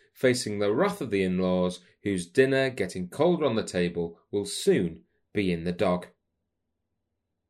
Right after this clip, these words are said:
If they had one, that is. We need to be the signs. You and I need to be the beacons, if you will, to people who don't know the love of Jesus.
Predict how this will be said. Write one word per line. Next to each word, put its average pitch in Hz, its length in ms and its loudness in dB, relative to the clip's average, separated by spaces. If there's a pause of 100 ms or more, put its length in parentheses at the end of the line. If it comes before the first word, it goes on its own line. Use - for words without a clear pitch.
(240)
If - 200 -10
they 80 100 -8
had 87 220 -6
one, 82 200 -12
that 82 120 -12
is. 78 240 -10 (920)
We 120 200 2
need 165 400 4
to 175 80 0
be 90 640 -4 (100)
the 104 80 -4
signs. 85 680 -10 (340)
You 139 260 2
and 139 100 0
I 95 260 0
need 110 360 -2
to 123 100 0
be 87 280 0
the 95 160 2
beacons, 90 800 -2
if 95 180 -8
you 90 80 0
will, 82 320 -4 (220)
to 117 120 -4
people 147 580 0
who 110 180 -2
don't 113 460 -2
know 92 200 -4
the 87 120 -8
love 87 200 -4
of 87 80 -6
Jesus. 87 520 -6